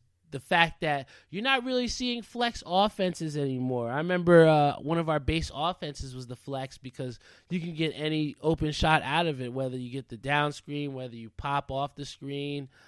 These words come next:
Um, there was a lot of great opportunities that could have come from the flex, but, you know, we're starting to see the game shift from a lot more of that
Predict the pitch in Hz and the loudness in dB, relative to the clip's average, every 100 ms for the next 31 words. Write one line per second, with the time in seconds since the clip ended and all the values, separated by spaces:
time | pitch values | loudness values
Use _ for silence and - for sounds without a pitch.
0 | _ _ 113 120 120 127 170 156 165 170 | _ _ -12 -8 -6 -4 -4 0 2 2
1 | 165 135 165 170 151 147 151 - 175 156 | 0 -2 -4 -4 -6 -10 -12 -8 -6 -6
2 | 143 143 156 139 135 - - _ 185 170 | -6 -10 -8 -8 -10 -14 -20 _ -4 -4
3 | 160 139 123 160 180 147 - 131 120 - | -4 -8 -6 0 2 0 -4 -4 -4 -10
4 | - - 143 147 143 143 - _ 160 180 | -20 -12 -8 -4 -4 -8 -12 _ -6 -4
5 | - 226 202 175 214 185 156 175 170 147 | 0 0 0 -2 -4 -4 -4 -2 -2 -4
6 | - 185 - - 160 143 143 160 165 156 | -4 -4 -4 -4 -2 -2 -2 0 0 0
7 | 147 156 185 180 160 147 - 151 147 139 | -4 -2 2 2 0 -4 -6 -4 -4 -6
8 | - _ _ _ 120 147 143 139 | -14 _ _ _ -8 -2 0 0